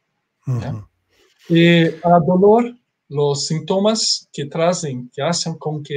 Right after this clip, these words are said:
Speaker 1: la persona venga a la, la oficina, eh, son apenas un mensajero
Speaker 2: Claro.
Speaker 1: que impulsiona a la persona a buscar ayuda.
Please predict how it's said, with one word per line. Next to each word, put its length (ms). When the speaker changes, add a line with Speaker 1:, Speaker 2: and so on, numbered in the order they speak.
Speaker 1:
la 80
persona 520
venga 420
a 40
la, 180
la 80
oficina, 580
eh, 160
son 220
apenas 420
un 100
mensajero 800
Speaker 2:
Claro. 420
Speaker 1:
que 60
impulsiona 560
a 40
la 140
persona 460
a 60
buscar 400
ayuda. 440